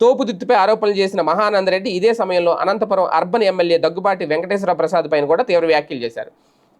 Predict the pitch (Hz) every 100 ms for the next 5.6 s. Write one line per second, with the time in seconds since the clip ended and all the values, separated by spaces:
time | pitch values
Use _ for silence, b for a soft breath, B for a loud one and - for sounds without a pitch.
0 | - 214 254 269 269 220 247 202 196 160
1 | 247 226 226 196 175 - 196 190 196 185
2 | 156 202 196 190 185 165 196 180 185 175
3 | 151 160 185 175 214 - b b _ _
4 | _ _ 214 220 277 240 220 214 180 196
5 | 254 175 139 117 113